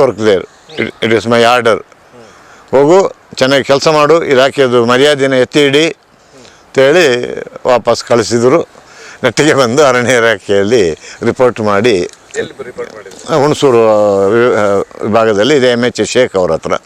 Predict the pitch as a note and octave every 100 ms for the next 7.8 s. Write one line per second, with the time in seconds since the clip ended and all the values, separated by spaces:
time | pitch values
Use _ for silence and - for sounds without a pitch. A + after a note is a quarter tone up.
0 | - G2+ B2+ G#3+ - - - D4 A#3 G#3+
1 | G3+ G#3+ G#3+ F3+ C#3 B2+ - D#3 E3 F3
2 | F#3 F3+ F3 E3+ F3 E3 D#3+ C#3+ D3+ E3
3 | E3 D#3 D3 C#3+ C3+ C3+ C3+ A#2+ C3 B2+
4 | B2+ C3+ C3 A2+ G#2+ F#2+ E2+ A2 - -
5 | B2 B2 C3 C#3 D3 C3+ B2+ B2+ B2 A2
6 | A2+ C3+ B2+ C3 A#2+ A#2 A#2 A#2 A2+ G#2+
7 | G2+ A2+ - F#2+ E2+ F2 G2 G#2